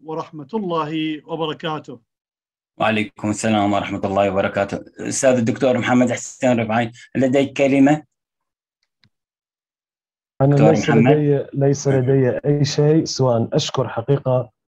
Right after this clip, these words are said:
Speaker 3: الشرف لي أن أحضر معكم على هذه المنصة العالمية والدولية المهمة للغاية.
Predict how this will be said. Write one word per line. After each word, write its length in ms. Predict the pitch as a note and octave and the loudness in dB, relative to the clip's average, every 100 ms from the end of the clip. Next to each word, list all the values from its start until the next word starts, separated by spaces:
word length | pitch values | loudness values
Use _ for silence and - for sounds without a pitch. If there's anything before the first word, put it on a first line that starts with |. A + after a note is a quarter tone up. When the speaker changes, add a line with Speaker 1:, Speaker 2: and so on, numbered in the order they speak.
| _ _ - | _ _ -12
Speaker 3:
الشرف 500 | A2 C#3+ C#3 C3+ B2+ | -6 -2 -2 -2 0
لي 440 | C3+ F3+ D#3+ A#2 | 4 4 4 2
أن 220 | A#2 G#2 - _ _ - - | -2 -4 -8 _ _ -10 -4
أحضر 340 | D3+ - B2+ A#2 | -2 -2 -2 0
معكم 460 | B2+ B2+ - A2+ | 0 -2 -2 -4
على 140 | G2+ A2 | -2 -2
هذه 200 | A2 A2 | -2 -2
المنصة 480 | A2 A2+ B2+ - | -2 -2 -2 -2
العالمية 680 | G2+ F2 F#2+ A2 A2+ C3 A#2+ | -4 0 0 2 2 2 2
والدولية 640 | G2 F#2+ F2+ G#2+ G#2+ A#2+ A2+ | 0 -4 -2 -2 2 2 0
المهمة 500 | G2+ G2+ C3+ C#3 A#2+ | -2 0 4 4 4
للغاية. 760 | A2 G#2 A#2+ D#3 D3+ D#3+ - | 0 0 0 0 0 -2 -6